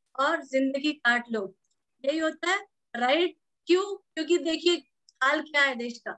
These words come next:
Unemployment, unemployment बढ़ते ही जा रहा। अभी कोविड के कारण, उसके पहले जो आया था demonetization आया था, फिर unemployment बढ़, बढ़ गया। और आपको बता दूं,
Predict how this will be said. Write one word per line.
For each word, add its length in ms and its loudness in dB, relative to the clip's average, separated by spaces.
Unemployment, 920 -2
unemployment 1080 -2
बढ़ते 360 0
ही 160 4
जा 180 -4
रहा। 220 -10
अभी 220 -4
कोविड 420 0
के 120 0
कारण, 520 2
उसके 260 0
पहले 460 2
जो 140 0
आया 300 2
था 340 -2
demonetization 1080 0
आया 240 4
था, 200 -4
फिर 160 0
unemployment 680 -2
बढ़, 260 -2
बढ़ 240 2
गया। 220 2
और 300 0
आपको 300 -2
बता 260 0
दूं, 140 -4